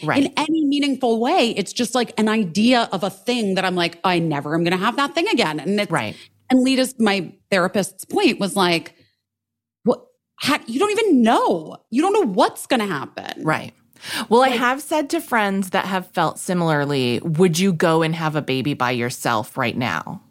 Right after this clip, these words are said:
Speaker 2: Absolutely not.
Speaker 1: Then it's not a baby that you're, you know what I mean?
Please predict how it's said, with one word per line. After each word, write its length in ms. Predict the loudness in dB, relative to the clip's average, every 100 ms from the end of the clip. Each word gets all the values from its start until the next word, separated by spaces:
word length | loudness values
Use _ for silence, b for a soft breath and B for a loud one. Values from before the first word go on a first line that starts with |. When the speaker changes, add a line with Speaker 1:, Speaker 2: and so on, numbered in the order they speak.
| _ _ _ _ _ _ -4 -2
Speaker 2:
Absolutely 520 | -2 -2 0 0 0
not. 340 | 0 0 -4 -10 _ _ _ _ _ -2
Speaker 1:
Then 380 | -2 -2 -4 -4
it's 220 | -4 -2
not 260 | 0 0 0
a 60 | -2
baby 340 | -4 -4 -4
that 300 | -2 -4 -6 _ -20 -20 _
you're, 460 | -2 0 0 0 -2 -8 _ _
you 240 | 0 4 4
know 100 | 2
what 80 | 0
I 20 |
mean? 340 | -2 -2 -4